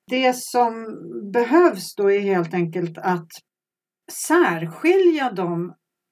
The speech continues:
kvinnor som har medicinska komplikationer som gör att det är lämpligt att de ska, att, att en obstetriker ska ta ansvar för deras födande. Därför att det finns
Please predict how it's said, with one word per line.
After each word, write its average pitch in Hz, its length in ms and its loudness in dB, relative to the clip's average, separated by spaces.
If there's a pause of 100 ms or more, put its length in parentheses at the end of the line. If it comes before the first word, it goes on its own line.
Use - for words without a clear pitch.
(400)
kvinnor 175 440 2
som 180 200 -4
har 180 200 2
medicinska 190 760 2
komplikationer 247 680 -2
som 180 220 -2
gör 285 440 4
att 214 160 -4
det 180 120 0
är 170 40 2
lämpligt 160 460 -2
att 160 80 -10
de 160 140 -8
ska, 160 200 -6 (760)
att, 196 220 -2
att 165 140 -4
en 190 120 2
obstetriker 196 760 2
ska 170 160 -2
ta 190 120 -2
ansvar 160 460 0
för 175 140 -4
deras 160 480 0 (140)
födande. 156 500 0 (220)
Därför 185 400 2
att 208 180 -4
det 196 80 -6
finns 165 500 0